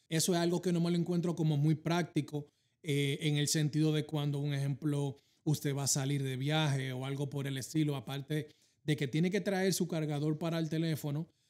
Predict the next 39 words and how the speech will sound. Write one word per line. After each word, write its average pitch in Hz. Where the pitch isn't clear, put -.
también 143
tiene 151
que 156
traer 147
el 147
cargador 147
para 185
seguir 170
teniendo 160
la 170
funcionalidad 165
de, 143
del 123
cover. 143
Una 190
cosa 190
que 185
tienen 180
que 175
saber 165
también 160
es 147
que 170
esto 175
es 156
un 143
proyecto 147
nuevo 151
y 220
la 160
cantidad 160
de 165
fabricación 165
es 151
limitada. 143
Solamente 160
van 156
a 151
ser 156